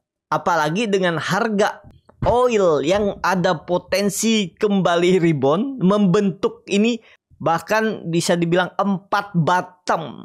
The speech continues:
ya. Ya, triple bottom bisa, empat bottom bisa nih. Kalau dia, ini saya tutup aja nih. Ini menurut saya uptrend channelnya sudah gagal, tapi dia itu masih sideways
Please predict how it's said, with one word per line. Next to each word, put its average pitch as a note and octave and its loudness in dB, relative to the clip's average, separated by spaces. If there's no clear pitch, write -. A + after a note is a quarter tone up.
ya. F3 0
Ya, D3 0
triple E3+ 0
bottom D#3 -2
bisa, D#3 -2
empat D#3+ -4
bottom D#3+ -2
bisa D3+ -2
nih. C3+ -4
Kalau G3+ 2
dia, F3 2
ini D#3+ -4
saya D#3 0
tutup B2+ -6
aja A#2+ -4
nih. A2+ -8
Ini D3+ -6
menurut D3 -2
saya - -2
uptrend D3 -4
channelnya C#3 -2
sudah C#3+ -2
gagal, D3+ 0
tapi C#3+ -2
dia C#3+ 2
itu C#3+ -4
masih C#3+ -4
sideways D#3+ -4